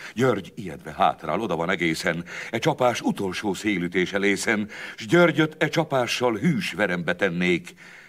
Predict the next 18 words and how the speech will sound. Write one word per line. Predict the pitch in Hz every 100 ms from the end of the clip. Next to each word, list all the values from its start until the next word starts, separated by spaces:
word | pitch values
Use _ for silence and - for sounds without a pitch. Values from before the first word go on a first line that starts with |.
| - _
Isten | 147 - - 104 92
kenyeréből, | 87 95 90 85 73 87 78
hol | 87 85
többé | 98 85 82
nem | 92
ennék, | 78 76 78 73 - - - - -
hol | 120 120
mint | 123 117
egy | 131 131
repett | 123 131 - 101 - -
csont | 107 95 80 -
deszka | 110 - - 78
közé | 82 73 76
kötve, | - 80 - 78 82
ítéletnapig | 147 95 - 69 65 - 69 -
sem | - 76
forradozna | 67 90 69 69 76 69 73
össze. | 85 - - 73